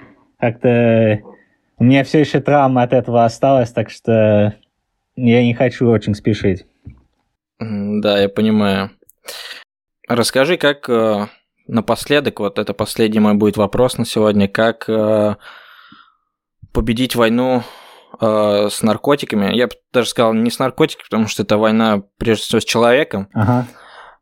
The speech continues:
Speaker 2: Э, вот как разрешить эту проблему?
Speaker 1: Ну, <clears throat> это проблема на многих фронтах. Во-первых,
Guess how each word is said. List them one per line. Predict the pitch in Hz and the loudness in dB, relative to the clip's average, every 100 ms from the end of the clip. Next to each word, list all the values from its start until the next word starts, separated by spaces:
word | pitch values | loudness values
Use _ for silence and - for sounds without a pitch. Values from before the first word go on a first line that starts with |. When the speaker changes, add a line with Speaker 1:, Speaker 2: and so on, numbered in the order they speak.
| _ _ - | _ _ -2
Speaker 2:
Э, | 110 104 101 98 | 0 2 0 0
вот | 104 - _ _ _ - - - - | -2 -4 _ _ _ -20 -20 -18 -2
как | 135 127 | -2 -2
разрешить | 120 113 110 - 107 | -4 -4 -4 -4 -4
эту | 101 101 | -4 -2
проблему? | 107 104 107 98 98 107 - - _ _ _ _ - - - | -2 0 2 0 -2 -6 -16 -20 _ _ _ _ -20 -16 -2
Speaker 1:
Ну, | 156 190 214 202 _ _ _ _ _ _ _ _ _ - | 2 4 2 -2 _ _ _ _ _ _ _ _ _ -2
<clears throat> | 165 170 127 - - - _ | 2 2 0 -4 -16 -20 _
это | - 185 185 180 175 170 165 156 151 139 | -2 0 2 2 4 4 6 6 4 2
проблема | 147 143 151 147 | 2 0 2 2
на | 143 | 4
многих | 143 147 135 123 | 4 2 0 -2
фронтах. | - 131 110 98 92 | -2 -2 0 -2 -4
Во-первых, | 117 113 139 170 165 156 135 | -2 -2 2 2 2 0 -2